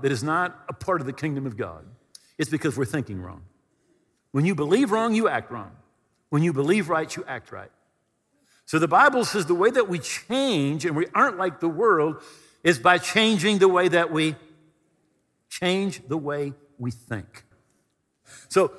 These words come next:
we need to do those two things. Now, by the way, that changing the way you think is called the renewing of your mind. It's called in, uh, James chapter one, it's called the salvation of your soul.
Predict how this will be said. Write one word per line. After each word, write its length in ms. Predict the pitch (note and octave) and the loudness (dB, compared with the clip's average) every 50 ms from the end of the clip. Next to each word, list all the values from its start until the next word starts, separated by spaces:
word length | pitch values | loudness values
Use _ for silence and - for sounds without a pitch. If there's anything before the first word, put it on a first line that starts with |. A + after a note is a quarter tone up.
| - - | -14 -6
we 160 | D3+ E3 G3+ | -2 0 2
need 280 | G3+ G#3 C#4 F4+ F#4+ D4+ | 2 2 2 0 0 0
to 60 | B3 | -2
do 140 | F#3+ A#3+ B3 | -2 0 2
those 200 | G3+ G3+ F#3 - | 2 2 2 0
two 160 | - - A3 | -2 -6 -4
things. 220 | - G3 E3+ A#2+ E3+ | -2 -2 -2 -2 -2
Now, 120 | F3+ D#3+ | -4 -4
by 140 | D3+ F#3+ A3 | -4 -4 -6
the 80 | B3 | -4
way, 220 | A3+ F#3 D#3+ D#3 - - - - _ _ _ _ _ - | -2 -2 -2 -2 -2 -6 -12 -20 _ _ _ _ _ -10
that 300 | B2 A#2 E3+ G#3 A3 - | -4 -2 -2 -2 -2 -6
changing 440 | - - G3+ A3 A3+ A3+ G3 G#3+ G#3 | -6 -4 -2 0 0 -2 -2 -2 -2
the 80 | G3 | -2
way 160 | F#3+ F#3+ F#3+ F#3+ | -2 -2 -4 -4
you 140 | F#3 A3+ | -4 -6
think 300 | A3 - - C#3+ C#3 C3+ | -8 -6 -6 -6 -6 -6
is 80 | - - | -8 -10
called 240 | - - F3 E3+ C#3+ | -8 -6 -6 -6 -6
the 80 | C#3 | -6
renewing 460 | B2+ B2+ C3 C3+ C#3+ D#3+ F#3 G3+ G3+ G3+ | -4 -4 -2 -2 -2 -2 -2 -2 -4 -4
of 120 | F#3+ E3 | -6 -6
your 100 | A3+ A3 | -6 -6
mind. 420 | G3 C#3 A#2 A2 G#2+ A2 C3 E3 - _ _ _ _ _ _ _ _ _ | -4 -4 -4 -4 -4 -6 -8 -10 -14 _ _ _ _ _ _ _ _ _
It's 120 | - C3 - | -10 -10 -8
called 400 | - - F3 F3 F#3+ G3 F3 F#3 - - | -6 -4 -2 0 0 -2 -2 -4 -8 -6
in, 300 | F3+ D#3+ D3+ D3 D3 C#3 | -4 -2 -2 -2 -2 -2
uh, 320 | B2+ A#2+ A2+ A2+ A#2 A#2 C3+ | -2 -2 -2 -4 -6 -8 -8
James 380 | G#2+ A2+ D3+ D#3+ F#3 G3 - - | -4 -2 -2 0 -2 -2 -4 -6
chapter 360 | - F3+ F#3 - - F3+ F#3+ | -4 -4 -4 -4 -4 -6 -6
one, 280 | E3+ D3 D3 D3+ D#3+ - | -4 -4 -4 -4 -6 -8
it's 120 | E3+ - - | -10 -12 -10
called 240 | - E3 D#3+ D#3 | -8 -10 -8 -8
the 80 | C#3+ C3+ | -8 -8
salvation 600 | - - E3 C#3+ C3 A#2 D#3 E3 D#3 - D#3+ E3+ | -6 -6 -6 -6 -6 -6 -6 -6 -6 -6 -8 -10
of 160 | F3+ D3 A#2+ | -10 -10 -10
your 120 | C3+ C#3 - | -10 -10 -10
soul. 380 | - - C#3 A2+ G2+ G2+ G2 | -10 -10 -12 -12 -14 -18 -20